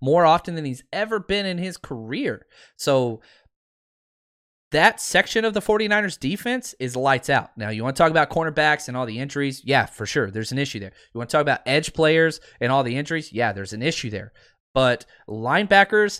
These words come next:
and safeties, man, who, who remembers this? When safety play <laughs> was the steady continuum kinda holding the defense together.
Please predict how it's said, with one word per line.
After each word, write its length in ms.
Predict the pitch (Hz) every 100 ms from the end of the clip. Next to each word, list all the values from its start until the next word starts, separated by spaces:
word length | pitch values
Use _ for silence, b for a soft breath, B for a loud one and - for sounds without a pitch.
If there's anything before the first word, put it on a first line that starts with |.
| _ -
and 160 | 110
safeties, 640 | - 156 196 254 269 262 - _
man, 220 | 123 156 113
who, 240 | 196 233 170 B B
who 200 | 247 320
remembers 460 | 247 220 202 165
this? 240 | 190 185 - b b
When 160 | 143
safety 480 | 139 202 240 233 214
play 540 | - 120 107 117 - - - - - 190
<laughs> 460 | 170 180 - -
was 280 | 147 156 -
the 140 | 165
steady 640 | 160 - 185 180 233 208 - B
continuum 800 | - 165 - 208 202 147 117 131 - B B
kinda 240 | 180 165
holding 420 | 143 165 185 180 156
the 160 | 131
defense 680 | 123 127 135 175 185 170 -
together. 640 | 131 113 123 165 117 101